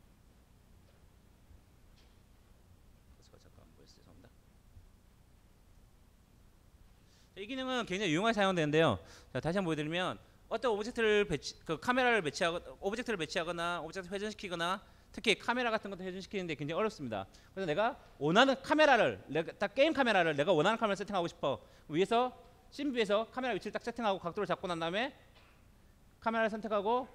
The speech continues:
컨트롤 시프트 F를 누르면 밑에 게임 뷰가 씬뷰와 똑같은 카메라인 게 만들어집니다. 카메라를 선택했을 때. 그러니까 위에서 보고 있는 화면으로 밑에 게임 뷰를 만들 수가 있습니다. 이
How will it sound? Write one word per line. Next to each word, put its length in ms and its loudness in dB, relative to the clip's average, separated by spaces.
컨트롤 180 -6
시프트 200 -6
F를 160 -2
누르면 400 2
밑에 560 4
게임 200 4
뷰가 380 2
씬뷰와 460 4
똑같은 320 4
카메라인 340 0
게 80 -4
만들어집니다. 640 -4
카메라를 280 2
선택했을 400 -10
때. 160 -14
그러니까 260 2
위에서 200 6
보고 300 0
있는 160 -2
화면으로 500 2
밑에 320 4
게임 320 4
뷰를 280 2
만들 260 -2
수가 180 -4
있습니다. 300 -4
이 80 2